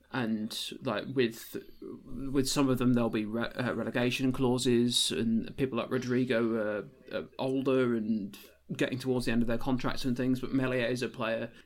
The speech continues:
that, uh, it, it, it makes sense to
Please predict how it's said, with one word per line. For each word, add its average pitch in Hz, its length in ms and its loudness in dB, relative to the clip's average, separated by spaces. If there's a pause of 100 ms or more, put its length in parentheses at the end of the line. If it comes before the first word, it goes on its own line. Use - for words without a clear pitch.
(140)
that, 120 340 -2
uh, - 160 -4 (140)
it, - 520 -6
it, - 800 -8
it 143 140 2
makes 143 240 4
sense 147 360 2 (100)
to 123 340 2